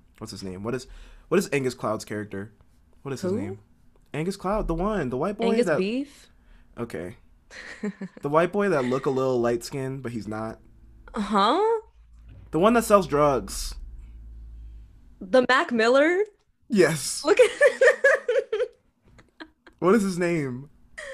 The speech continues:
Speaker 2: Um,
Speaker 1: I
Speaker 2: I
Speaker 1: should
Speaker 2: don't
Speaker 1: know
Speaker 2: know,
Speaker 1: this. I had to
Speaker 2: but I
Speaker 1: read a
Speaker 2: typed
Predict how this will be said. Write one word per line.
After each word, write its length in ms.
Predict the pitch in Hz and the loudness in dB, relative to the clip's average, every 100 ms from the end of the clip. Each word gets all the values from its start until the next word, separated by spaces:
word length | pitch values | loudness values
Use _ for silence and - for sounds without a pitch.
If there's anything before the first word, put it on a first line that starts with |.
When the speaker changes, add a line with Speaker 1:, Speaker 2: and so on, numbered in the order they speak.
| 494 - _ _ _ _ | -14 -16 _ _ _ _
Speaker 2:
Um, 640 | 233 269 294 294 285 302 - _ _ _ _ _ _ _ _ _ - | -4 -2 -2 -4 -6 -10 -14 _ _ _ _ _ _ _ _ _ 0
Speaker 1:
I 40 | |
Speaker 2:
I 20 | 196 | 2
Speaker 1:
should 200 | - - | 4 4
Speaker 2:
don't 20 | |
Speaker 1:
know 180 | - 180 | 6 8
Speaker 2:
know, 60 | |
Speaker 1:
this. 360 | 196 123 107 - | 6 4 0 0
I 80 | 147 | 2
had 140 | 202 | 2
to 60 | 226 | 2
Speaker 2:
but 40 | 240 | 0
I 60 | 294 | 2
Speaker 1:
read 60 | |
a 80 | |
Speaker 2:
typed 100 | 180 | 2